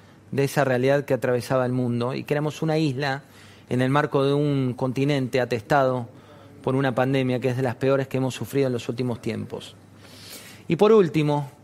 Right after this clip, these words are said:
cuando hablamos de lo que viene, cuando hablamos de la realidad de nuestro país, vuelvo al inicio, eh, al inicio que me gusta como cierre de este veinte veinte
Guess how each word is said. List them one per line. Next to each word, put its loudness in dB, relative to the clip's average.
cuando 2
hablamos 4
de 2
lo 0
que 0
viene, 2
cuando -2
hablamos 0
de -2
la 2
realidad 4
de 0
nuestro 0
país, 2
vuelvo 6
al 4
inicio, 0
eh, -6
al -4
inicio 0
que -2
me -4
gusta 0
como -2
cierre 4
de 2
este 0
veinte 2
veinte 2